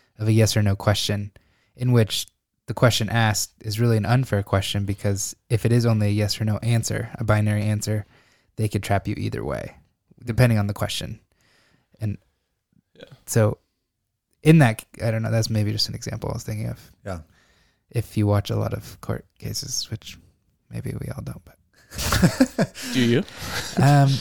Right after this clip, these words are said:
Speaker 1: no, but I like courtroom dramas. Those are
Speaker 2: Ooh.
Speaker 1: really fun.
Speaker 2: Twelve Angry Men.
Speaker 1: Never seen it.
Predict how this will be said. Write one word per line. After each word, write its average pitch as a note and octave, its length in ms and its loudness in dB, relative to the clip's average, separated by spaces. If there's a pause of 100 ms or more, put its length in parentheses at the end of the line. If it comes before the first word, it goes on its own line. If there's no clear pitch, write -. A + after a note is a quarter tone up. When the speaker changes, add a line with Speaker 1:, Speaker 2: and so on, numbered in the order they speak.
Speaker 1:
no, D#3 220 8
but C#3 140 8
I C3+ 80 4
like C#3 180 2
courtroom B2+ 360 2
dramas. A2 600 2
Those A2+ 180 -8
are - 60 0
Speaker 2:
Ooh. A2 40 -4
Speaker 1:
really G#2+ 220 -4
fun. G#2+ 260 -6 (100)
Speaker 2:
Twelve A#2 260 -6
Angry A#2+ 220 -4
Men. B2+ 260 -6 (540)
Speaker 1:
Never C#3+ 140 -8
seen C#3+ 180 -4
it. A#2+ 120 -4